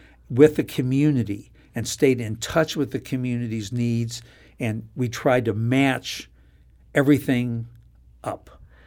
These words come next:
and, and make things fit so that it wasn't Big Brother coming in and saying, "This is what you need." We wanted to respond to the community.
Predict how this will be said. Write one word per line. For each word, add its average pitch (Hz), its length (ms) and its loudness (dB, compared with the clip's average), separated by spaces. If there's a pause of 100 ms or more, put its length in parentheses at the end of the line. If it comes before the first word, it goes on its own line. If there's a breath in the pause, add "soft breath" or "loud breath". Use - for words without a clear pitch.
(240 soft breath)
and, 113 400 -6 (100)
and 117 220 -2
make 147 200 4
things 123 400 0
fit - 380 4
so - 160 0
that 113 200 0
it - 180 -10
wasn't 127 480 0 (320 soft breath)
Big 131 220 4
Brother 123 360 4
coming 123 340 -2
in 117 180 0
and 117 120 -4
saying, 113 300 -2
"This 139 220 2
is 110 160 -2
what 117 200 -2
you 120 240 0
need." 120 420 0 (280 loud breath)
We 156 120 6
wanted 131 300 4
to 123 80 0
respond 117 520 -4
to 120 100 -8
the 107 120 -6
community. 107 720 -6